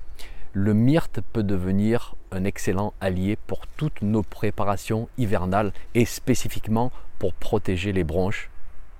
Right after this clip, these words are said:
Et puis, s'il y a infection, hein, pour aider notre système immunitaire à faire son travail. Fournier nous donne une information vraiment importante ici. Écoutez bien, c'est,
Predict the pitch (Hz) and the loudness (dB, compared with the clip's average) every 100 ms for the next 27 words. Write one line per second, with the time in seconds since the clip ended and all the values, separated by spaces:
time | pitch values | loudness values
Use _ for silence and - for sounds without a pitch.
0 | - 101 - 123 120 - - - - - | -6 0 2 4 2 -2 -10 -8 -4 -4
1 | - - - - 104 95 85 - 82 - | -6 -8 -4 2 4 4 2 -2 -2 0
2 | 131 160 - 104 - 98 - 131 117 104 | 0 0 -2 -2 -2 -6 -2 2 4 6
3 | 127 117 - 98 - 101 107 98 92 92 | 4 4 0 -2 -2 -2 0 2 0 0
4 | 85 107 107 101 87 - 95 - - 85 | 0 0 0 0 -2 -2 -2 -2 -2 0
5 | - 71 65 - - - - - - - | 0 0 -4 -4 -6 -4 -4 -4 -6 -6
6 | - - - - - - 160 139 151 175 | -6 -2 -2 -2 -4 2 6 8 8 8
7 | 196 190 - - 123 131 110 135 143 143 | 6 2 -10 -8 -2 0 6 8 8 6
8 | - 123 117 117 117 113 - 113 98 113 | 2 4 4 2 2 2 2 2 2 4
9 | 160 170 143 123 - 120 110 98 - 147 | 6 6 4 2 0 0 0 -2 -2 -2
10 | - - - - - - - - - - | -2 -10 -10 -8 -8 -8 -10 -8 -6 -2
11 | 110 - - 110 113 127 - 71 | 2 4 4 4 4 2 0 -4